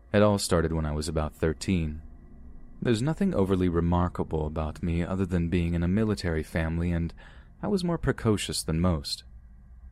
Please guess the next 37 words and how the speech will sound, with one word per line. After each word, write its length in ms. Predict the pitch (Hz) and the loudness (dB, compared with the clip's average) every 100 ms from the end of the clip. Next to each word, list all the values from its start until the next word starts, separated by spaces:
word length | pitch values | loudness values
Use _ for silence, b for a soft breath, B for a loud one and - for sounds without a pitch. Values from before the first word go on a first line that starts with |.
| - | -4
At 80 | - | 0
the 80 | 113 | 2
time, 300 | 120 110 104 | 4 4 4
I 40 | |
was 200 | 90 85 | 4 2
living 240 | 87 85 85 | 2 2 2
in 60 | |
my 160 | 82 80 | 0 0
dad's 380 | 80 85 82 - | 2 2 0 -2
hometown, 640 | 87 80 104 95 82 82 85 | -2 -2 0 2 2 -2 -4
maybe 220 | 120 147 | -4 -2
a 100 | 135 | 0
solid 400 | - 113 98 98 | 0 2 2 2
kilometer 520 | - 107 101 85 78 76 | 0 2 2 2 0 -2
up 140 | 73 | -2
a 80 | 85 | 0
hill. 380 | 101 92 76 - B B B B B B - - | 2 2 0 -8 B B B B B B -20 -4
My 200 | - 127 | 0 2
house 340 | 104 101 101 | 4 2 2
was 160 | 101 87 | 0 2
a 80 | 85 | 0
raised 560 | 80 82 82 80 - | 2 2 2 0 -2
bungalow, 600 | - 87 82 78 76 80 87 | 0 2 2 0 -2 -2 -2
meaning 300 | 92 87 82 | 0 2 2
that 260 | 85 85 - | 2 0 2
all 180 | 90 92 | 2 2
the 100 | 87 | 0
first 360 | - 90 - | 2 2 0
floor 240 | - 87 80 | -2 0 2
windows 500 | 87 90 80 78 87 | 2 2 2 0 0
were 80 | 92 | 0
about 300 | 87 87 - | 2 -2 -2
ten 200 | 135 127 | -2 0
feet 220 | - 95 | 2 2
off 200 | 76 - | 2 -2
the 60 | |
ground. 460 | 80 92 90 73 73 | 0 2 2 -2 -8